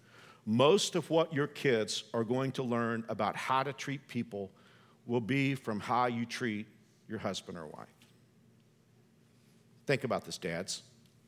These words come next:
Here's the thing. Your son, if you have a son, your son is watching the way you treat your wife. In fact, through the years, I've always told parents,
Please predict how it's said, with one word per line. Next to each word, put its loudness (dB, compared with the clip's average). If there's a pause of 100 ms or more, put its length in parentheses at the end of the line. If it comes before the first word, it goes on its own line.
(560)
Here's 2
the -6
thing. -6 (760)
Your 4
son, 4
if -2
you 4
have 6
a 2
son, 2 (280)
your 4
son 0 (120)
is -4
watching 0 (140)
the -4
way 2 (100)
you -4
treat -4 (540)
your 0
wife. -2 (680)
In -10
fact, 4
through 2
the 4
years, 6
I've 6
always 4 (440)
told 0
parents, 0